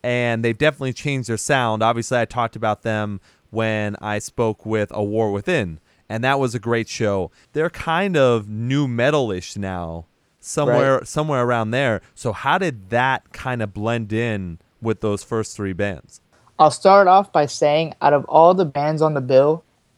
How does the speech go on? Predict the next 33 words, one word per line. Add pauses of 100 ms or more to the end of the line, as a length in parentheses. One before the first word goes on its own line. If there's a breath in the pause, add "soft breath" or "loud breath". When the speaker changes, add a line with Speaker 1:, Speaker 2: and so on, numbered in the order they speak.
(260)
Speaker 2:
Invent
Animate
was
my
favorite
one. (100)
Speaker 1:
Okay. (460)
Speaker 2:
But
the
best (140)
band
live (340)
was
the
Plot
and
You.
Speaker 1:
Wow. (100)
Okay.
Speaker 2:
Yeah. (360)
Speaker 1:
All
right.
Speaker 2:
Landon (100)
Tour's
vocals (420)
are
either
the
same (220)
as
they
sound
on